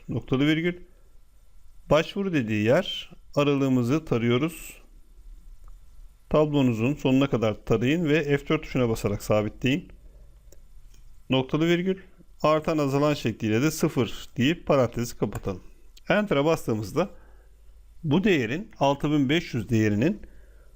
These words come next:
toplam şu liste içinde seksen dokuzuncu sırada olduğunu görürüz. Ve bunu aşağı doğru çektiğimiz zaman da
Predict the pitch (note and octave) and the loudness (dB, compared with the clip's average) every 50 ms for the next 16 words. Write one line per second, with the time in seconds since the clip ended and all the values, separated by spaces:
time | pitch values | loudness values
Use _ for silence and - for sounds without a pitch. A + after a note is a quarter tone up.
0 | - - - - D3+ D3+ D3+ - F3+ F#3 G#3+ G#3 - - F#3+ E3+ D3+ F3 G3+ - | -18 -8 -2 0 0 0 0 0 0 0 0 -2 -2 -2 0 0 0 0 -2 -2
1 | - - D#3 B2 G#2+ - - A2+ G#2+ G2+ G#2 D3 F#3 G3 - - - D3+ D3 - | 0 0 0 0 0 -4 -6 -6 -6 -2 0 0 0 -2 -2 -2 0 0 0 0
2 | - E3+ E3+ E3 D#3 D#3+ - D3+ C#3+ E3+ E3 E3 G3 F#3 - - D3+ C#3+ C#3+ F#3 | -2 -2 -2 -2 -4 -6 -6 -4 -2 -2 0 0 -2 -4 -2 0 0 0 2 2
3 | F#3+ E3+ D3+ C#3+ C3 C#3 C#3+ C#3 C#3 A#2+ G#2+ G2+ G2 G#2 C#3 F#3+ - - - - | 2 4 4 4 4 4 4 4 4 2 0 -2 -4 -2 -4 -4 -6 -8 -18 -20
4 | - - - - - - - D3 E3+ F#3 F3+ G3+ G3 F#3 E3+ - C#3 C#3 - - | -20 -20 -20 -16 -6 0 2 2 2 2 0 -2 -2 0 0 -2 -2 -2 -2 -2
5 | - F3 D#3+ B2+ A2+ - - A#2 A2 - - B2+ C3+ D3 C3+ A2 G#2 F#2+ F#2 F#2 | 0 0 2 0 0 0 -2 -4 -4 -2 -2 0 0 0 0 -2 -2 -4 -4 -4
6 | F2+ F#2 A#2 E3+ G3 | -4 -2 -2 -2 -2